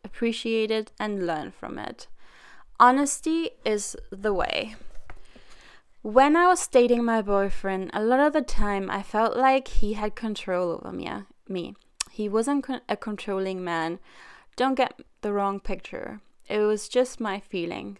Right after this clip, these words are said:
The truth was, my emotions were running the show,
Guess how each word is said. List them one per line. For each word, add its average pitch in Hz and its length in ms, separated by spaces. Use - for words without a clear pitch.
The 202 80
truth 254 500
was, 202 340
my 202 120
emotions 254 640
were 202 180
running 190 460
the 196 100
show, - 600